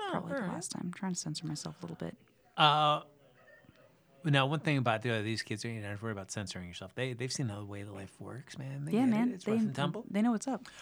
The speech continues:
Speaker 1: Uh, what I love in issue three, then they actually make it to the cave.
Speaker 2: Mm-hmm.
Speaker 1: Uh, I am a sucker for, maybe that's why, uh, I don't, well, I don't,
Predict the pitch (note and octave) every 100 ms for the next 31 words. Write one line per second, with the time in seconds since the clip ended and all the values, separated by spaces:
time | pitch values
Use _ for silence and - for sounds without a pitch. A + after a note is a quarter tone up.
0 | - - D#3+ D#3 D#3+ E3 G3 F3 E3 F3+
1 | F3 D#3 - G3 C#3 C3+ C3 C3+ D3+ C#3
2 | C3+ C3 C#3+ C#3 - - A#2 D#3 F#3 -
3 | G3+ F#3+ F#3 C3+ - - - - _ -
4 | F#3 F#3 C#3 - C#3+ - A2 - A2 G#2+
5 | D3+ C3+ B2 B2 A2+ A#2 - - - -
6 | A#2+ A#2 A#2 A2+ A#2 A#2+ - D3 G#3 B3
7 | A3+ G3+ E3+